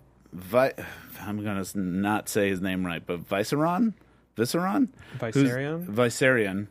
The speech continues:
Speaker 1: That's, I think, it. Viserion, who's named after Viserys, which I totally forgot he was named after Viserys until I was researching this.
Speaker 2: Well
Speaker 1: And of course he turns evil. <laughs> He's named after Viserys. He's named after the, the terrible brother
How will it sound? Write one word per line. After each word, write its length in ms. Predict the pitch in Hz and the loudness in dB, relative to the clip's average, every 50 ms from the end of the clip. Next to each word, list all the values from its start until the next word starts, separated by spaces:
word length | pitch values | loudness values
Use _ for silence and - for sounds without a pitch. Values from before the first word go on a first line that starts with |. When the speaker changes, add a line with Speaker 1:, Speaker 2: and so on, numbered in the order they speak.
| _ - | _ -2
Speaker 1:
That's, 280 | 101 107 110 113 - - | 2 2 2 2 2 0
I 120 | 101 101 | 0 0
think, 200 | 98 110 101 92 | 0 -2 -4 -2
it. 160 | 95 87 69 | -4 -4 -4
Viserion, 680 | - 104 104 101 - - 123 120 113 101 98 95 95 - - - - - - - | -2 -2 -2 0 4 4 4 6 4 4 0 -2 -4 -8 -10 -18 -20 -16 -8 -4
who's 180 | - 123 113 | -2 0 2
named 260 | 123 127 135 143 143 147 | 4 4 4 4 4 2
after 260 | 139 123 - 139 127 | 0 0 -2 -4 -2
Viserys, 800 | 117 117 - - - 170 170 190 165 92 76 67 69 - - - - - - - - - - | -2 -2 -4 -4 -4 -4 -2 -2 -4 -4 -6 -8 -12 -12 -16 -18 -20 -20 -20 -20 -20 -18 -12
which 180 | - 135 - - | -10 -8 -4 -2
I 60 | 170 | -4
totally 300 | 160 - - 180 190 185 | -2 -2 -2 -2 -2 -2
forgot 340 | 175 - 175 156 170 156 156 | 0 0 0 2 2 0 0
he 100 | - 165 | 0 0
was 140 | 143 127 117 | -2 0 0
named 320 | 117 110 117 123 131 131 | 0 0 0 0 2 2
after 260 | 135 123 - - 117 | 0 0 -2 -4 -6
Viserys 540 | 104 101 101 - - 120 117 117 113 101 92 | -4 -4 -4 -2 0 0 2 2 0 0 -2
until 260 | 98 90 - - 101 | -6 -8 -6 -4 -2
I 100 | 107 101 | -2 -2
was 200 | 92 92 90 - | -2 -4 -8 -6
researching 500 | - 98 113 113 - 117 95 - 101 92 | -4 -4 -4 -4 -4 -6 -6 -4 -6 -6
this. 140 | 92 85 87 | -6 -6 -4
Speaker 2:
Well 400 | 117 110 110 110 113 113 113 - - - - - _ _ _ _ _ - - - - | -4 -4 -4 -6 -6 -8 -8 -10 -12 -16 -20 -20 _ _ _ _ _ -20 -14 -6 -2
Speaker 1:
And 220 | 127 135 123 - - - | 0 0 0 -2 -4 -6
of 160 | 123 123 - | -6 -6 -8
course 320 | - - - 208 226 - - | -8 -4 -2 -2 0 0 -2
he 80 | 156 | -4
turns 340 | 104 - 110 95 90 78 76 | -4 -4 -6 -8 -8 -8 -8
evil. 260 | 80 82 82 - - - | -8 -10 -10 -12 -12 -10
<laughs> 60 | - - - - - - - - - - - - - | -10 -10 -10 -12 -16 -20 -20 -20 -20 -20 -14 -6 -2
He's 160 | - 160 151 | 0 0 2
named 340 | 147 156 - - - 165 170 | 4 4 6 6 6 6 6
after 280 | 156 156 - - 170 | 4 2 2 2 0
Viserys. 800 | 151 135 139 135 - - 160 151 175 170 117 - - - - - _ _ - - - - - - - - _ | 0 0 -2 -2 0 2 2 2 2 2 0 -2 -4 -8 -16 -20 _ _ -20 -20 -20 -20 -20 -20 -20 -8 _
He's 240 | - 160 165 160 165 | 2 2 2 2 0
named 340 | 156 160 160 180 190 175 175 | 2 2 4 4 4 4 6
after 380 | 160 151 151 147 - 147 135 | 6 6 6 4 4 4 4
the, 460 | 127 120 113 107 123 123 120 120 117 107 98 - - 143 165 | 4 0 -2 0 0 2 2 2 0 -2 -4 -12 -16 -12 -6
the 140 | - 113 107 | -4 -4 -4
terrible 680 | - - - - 123 120 127 139 143 139 135 139 135 | -4 -6 -8 -4 -2 0 2 2 2 2 2 0 -2
brother 640 | 120 101 110 113 120 127 120 107 98 95 85 76 | -2 0 2 2 4 4 2 0 -2 -4 -6 -8